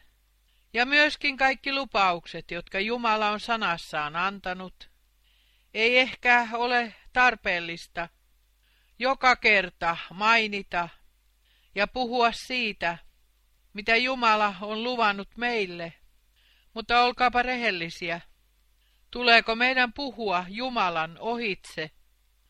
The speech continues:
vai tuleeko Jumalan sanan olla meidän jalkaimme lamppu? Saammeko me uskoa, niin kuin kirjoitukset ovat sen sanoneet? Ja me olemme todella vakuuttuneita siitä,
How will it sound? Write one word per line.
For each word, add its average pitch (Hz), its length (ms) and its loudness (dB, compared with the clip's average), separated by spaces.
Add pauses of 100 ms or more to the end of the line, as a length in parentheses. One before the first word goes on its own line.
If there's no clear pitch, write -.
(280)
vai 226 420 4 (100)
tuleeko 247 440 2
Jumalan 254 640 0
sanan 190 640 -2 (400)
olla 208 500 2 (120)
meidän 170 380 -4
jalkaimme 190 640 2
lamppu? 190 680 -4 (500)
Saammeko 254 560 2
me 247 160 0
uskoa, 185 720 -6 (560)
niin 233 160 -4
kuin 247 220 -4
kirjoitukset 190 840 -2
ovat 165 280 -4
sen 170 180 -12
sanoneet? 190 800 -8 (580)
Ja 190 100 -2
me 214 160 2
olemme 220 320 4
todella 240 460 2
vakuuttuneita 160 840 -2
siitä, 185 560 -8